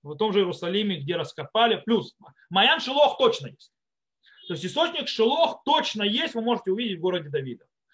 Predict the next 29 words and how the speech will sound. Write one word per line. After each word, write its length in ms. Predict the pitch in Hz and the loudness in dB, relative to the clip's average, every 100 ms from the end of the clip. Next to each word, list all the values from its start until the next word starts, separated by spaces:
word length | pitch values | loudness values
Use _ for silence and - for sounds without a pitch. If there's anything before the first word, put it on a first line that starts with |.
| _ | _
Его 200 | 180 220 | 2 4
раскопали, 800 | 214 - 170 - 277 294 285 269 - _ - | 4 0 -6 -2 2 4 2 -4 -8 _ -10
э, 200 | 175 180 | -4 0
его 220 | 190 190 | 2 0
нашли, 600 | 160 - 240 285 262 262 _ _ - | -2 -8 -4 -4 -4 -10 _ _ -6
и 100 | 180 | -2
мы 140 | 202 | 2
его 180 | 247 196 | 2 2
знаем 380 | 143 220 240 240 | 0 2 2 2
со 160 | - | -4
времён 240 | 156 165 190 | -8 -8 -10
Хиския. 440 | - - 120 95 _ _ _ _ _ | -12 -16 -14 -14 _ _ _ _ _
Царь 240 | 185 160 | 0 0
Хиския, 280 | - - 254 | -4 -4 -2
первый 260 | 202 165 | -2 -4
храм. 180 | 139 92 _ _ _ _ _ _ | -6 -12 _ _ _ _ _ _
Это 260 | 180 185 156 | -4 -2 0
задолго 680 | 180 185 330 330 269 196 175 | 2 2 4 6 4 2 0
до 100 | 160 | -2
две 140 | 156 | -6
тысячи, 220 | - 139 _ - | -10 -14 _ -8
это 160 | 170 | -4
больше, 260 | 175 254 - | 4 4 4
чем 100 | 180 | -2
две 100 | 156 | -6
тысячи 220 | 143 139 | -10 -14
лет 80 | 139 | -16
тому 140 | 107 | -12
назад. 200 | 120 - | -12 -12